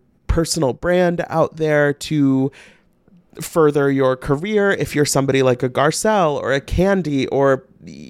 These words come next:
anybody like that. But the thing is, you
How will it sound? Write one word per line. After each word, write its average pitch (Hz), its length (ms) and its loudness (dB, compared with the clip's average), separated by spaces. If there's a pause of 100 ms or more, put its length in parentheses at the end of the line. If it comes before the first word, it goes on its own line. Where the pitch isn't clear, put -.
(560)
anybody 170 400 2
like 143 260 0
that. 202 320 0 (920)
But - 240 -2
the 214 80 2
thing 240 220 -2
is, 247 200 2
you 202 160 -4